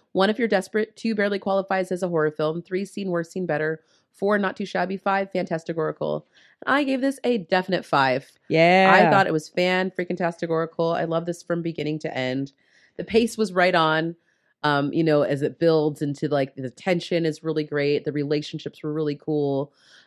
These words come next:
Speaker 1: Um, and just seeing them contend with, what do you do when you don't, when you can't trust anybody? It's not that
Speaker 2: Yes.
Speaker 1: you don't, you just can't trust anybody in this situation.
Speaker 2: And that the, the people that you know and have spent months with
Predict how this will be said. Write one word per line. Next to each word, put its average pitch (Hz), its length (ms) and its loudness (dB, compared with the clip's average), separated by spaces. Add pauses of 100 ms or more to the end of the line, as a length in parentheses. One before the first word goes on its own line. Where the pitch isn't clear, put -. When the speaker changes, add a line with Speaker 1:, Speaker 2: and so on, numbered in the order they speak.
Speaker 1:
Um, 139 540 2
and 151 140 -2
just 151 320 -4
seeing 180 380 0
them 160 160 -2
contend 147 680 -2
with, 131 280 0 (400)
what 180 220 6
do 190 80 -2
you 240 140 4
do 143 200 2
when 143 120 2
you 143 80 2
don't, 143 280 0
when 175 160 2
you 170 120 0
can't 262 560 0
trust - 280 -4
anybody? 113 360 -4
It's 113 100 -6
not 160 140 0
that 170 60 0
Speaker 2:
Yes. 135 140 0
Speaker 1:
you 117 40 -12
don't, 185 320 4 (340)
you - 80 -4
just 190 220 -4
can't 208 360 0
trust 143 300 -4
anybody 123 380 -2
in 113 60 -6
this 117 120 -10
situation. - 640 -12
Speaker 2:
And 202 180 4
that 190 240 2
the, 170 140 2 (120)
the 165 180 -2
people 180 320 2
that 160 100 4
you 190 300 6
know 170 320 6
and 151 120 2
have 151 140 -2
spent - 300 0
months 160 360 0
with 143 220 0